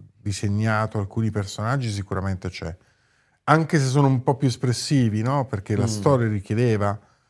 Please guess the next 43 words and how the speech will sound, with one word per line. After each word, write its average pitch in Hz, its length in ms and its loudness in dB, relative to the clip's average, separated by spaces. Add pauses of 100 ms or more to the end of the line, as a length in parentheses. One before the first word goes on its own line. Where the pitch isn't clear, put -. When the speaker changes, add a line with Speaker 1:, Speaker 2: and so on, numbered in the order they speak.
(160)
Speaker 1:
comunque 110 340 0
maggiore 110 340 4
espressività 107 600 -2
rispetto 98 400 0
al 90 80 -4
Colin 107 260 0
Farrell 98 400 -2
di, 95 300 -2
di, 92 540 -4 (140)
di 98 120 -4
The 101 80 -2
Lobster 104 460 2
oppure 98 320 -2
di, 92 220 -2
Speaker 2:
Sì. 92 200 -2 (420)
Speaker 1:
del 98 140 -4
Sacrificio 98 400 -2
del 95 100 -2
cervo 90 280 -6
sacro. 92 420 -8 (580)
Eh, 101 1000 2
però 139 200 4
c'è. 78 280 -2 (320)
Cioè 98 160 -2
che - 300 -2
ci - 200 4
sia 160 200 6
lo, 151 180 4
la 131 180 2
sua 165 280 4
mano 147 600 2
Speaker 2:
Ok, 117 320 -2
ok, 90 140 -2
Speaker 1:
è 104 60 2
indubbio. 101 260 4
Speaker 2:
si 80 60 0
sente 90 240 -2
la 92 60 -6
sua 92 120 -10
presenza. 95 380 -2
Speaker 1:
Lo 185 60 10
Speaker 2:
Vabbè, - 80 10
Speaker 1:
si 110 40 4